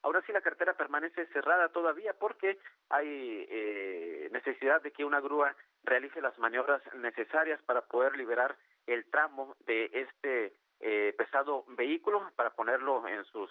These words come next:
eh, ruedas sobre el, la, el pavimento firme y así, pues, liberar el tráfico vial. Es el segundo, eh, incidente o accidente que ocurre en esta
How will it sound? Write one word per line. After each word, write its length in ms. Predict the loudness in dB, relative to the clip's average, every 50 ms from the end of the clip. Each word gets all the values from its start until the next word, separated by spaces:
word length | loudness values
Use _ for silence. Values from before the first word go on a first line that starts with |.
| -6 -4
eh, 220 | -2 -2 -2 -2 -4 -4 0
ruedas 340 | 2 2 4 4 2 0 0 -6 -10 -4
sobre 220 | 0 2 2 2
el, 140 | 0 -2 -6 -14 -20 _ _ _ -8
la, 180 | 0 2 4 4
el 80 | 4 4
pavimento 640 | 2 0 2 -2 -4 -6 -2 -2 -2 -2 -2 -8 -4
firme 360 | -2 -2 0 2 0 0 -2 -2 -16 _ _ _ _
y 100 | -2 -2
así, 300 | -2 -2 -4 -8 -8 -8 -12 -18 _ -4
pues, 220 | -4 -4 -4 -4
liberar 400 | -4 0 2 4 4 2 0 -2 _ _ _ _ _ -6
el 200 | -4 -4 -4 2
tráfico 680 | 2 2 2 2 -4 -10 -10 -4 -2 0 0 0 2
vial. 220 | 2 0 0 0
Es 160 | -2 -6 -6 -8
el 100 | -10 -8
segundo, 540 | -8 -10 -10 -8 -4 -2 0 -2 -2 -4 -10 -4
eh, 340 | -2 0 0 2 0 -2 -4
incidente 520 | -6 -10 -6 -2 -2 -2 -2 _ -2 0
o 100 | 2 2
accidente 500 | 2 0 -4 -8 -6 -6 -6 -4 -4 -6
que 100 | -4 -4
ocurre 280 | -6 -4 -4 0 0 0
en 100 | 2 0
esta 360 | -2 -2 2 4 4 4 4